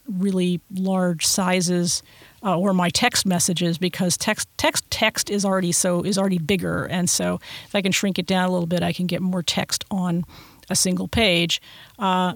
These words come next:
but, but as far as the third-party apps, I'm, I'm not really clear on whether this is going to be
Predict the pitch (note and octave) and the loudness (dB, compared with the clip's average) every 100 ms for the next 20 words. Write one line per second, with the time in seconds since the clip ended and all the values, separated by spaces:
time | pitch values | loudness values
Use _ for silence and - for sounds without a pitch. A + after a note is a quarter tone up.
0 | - G#3 F#3 A3 G#3 - A#3 A3 F3+ F#3 | 0 0 0 0 2 2 4 4 2 0
1 | - G3+ - C4 D#4 G3+ E3+ F3 - - | 0 -2 2 4 4 4 2 2 0 0
2 | G3 F#3 - G3+ G#3 C#4 G#4 F#4 A#3 - | 0 0 -2 0 2 2 0 -2 -4 -4
3 | G#3+ A#3 G#3 F3+ F3 E3+ E3 - G3 G3+ | 0 2 2 2 0 0 -2 -4 -2 0
4 | F#3+ G3+ F#3 F3+ F3+ F3 F#3+ F#3+ E3 F3 | 2 0 2 0 0 -2 0 0 0 0
5 | E3+ E3+ | 2 0